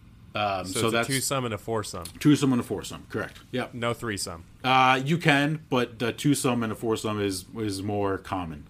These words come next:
Speaker 1: We'll, we'll go with that. Um, so what I thought we would do today is we would, uh, pick our ideal foursome to golf with. Um, so the only rule that I had was we can only pick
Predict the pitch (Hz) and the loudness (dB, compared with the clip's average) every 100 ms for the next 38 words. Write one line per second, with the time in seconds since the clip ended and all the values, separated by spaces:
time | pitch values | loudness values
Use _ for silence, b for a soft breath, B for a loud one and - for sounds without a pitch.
0 | - 92 87 90 90 85 80 82 - - | -18 -12 -8 -6 -6 -8 -10 -12 -14 -16
1 | B B B - 107 107 117 104 95 - | B B B -10 -8 -2 0 0 -4 -12
2 | B B B B - - 131 123 113 120 | B B B B -8 4 6 6 4 2
3 | 131 151 175 175 170 160 123 135 - 131 | 2 2 2 0 2 0 2 0 2 2
4 | 113 107 107 107 107 98 98 117 135 135 | 4 2 -2 -2 -2 -2 -2 0 2 2
5 | 117 104 - 113 104 98 85 - - 113 | 0 -10 -14 -8 -6 -6 -8 -10 -4 -4
6 | - 104 104 98 104 123 131 - 113 107 | -2 -4 -2 -2 0 0 -2 -4 -2 -2
7 | - 107 95 92 92 90 - - - - | -2 -6 -6 -6 -6 -8 -12 -18 -18 -20
8 | B B B B B - 98 92 87 85 | B B B B B -12 -6 -4 -4 -6
9 | 90 - 107 98 95 90 98 - 104 113 | -10 -6 -2 -2 -2 -4 -6 -8 -4 0
10 | 123 151 170 170 - 147 113 127 120 120 | 2 2 2 0 -2 -6 0 4 4 2
11 | 113 104 101 98 104 98 92 95 B B | 0 -4 -4 -4 -4 -2 -4 -8 B B
12 | B - 101 92 107 110 107 110 107 95 | B -2 -2 2 0 0 -2 -2 -2 -4
13 | 113 101 | -4 -6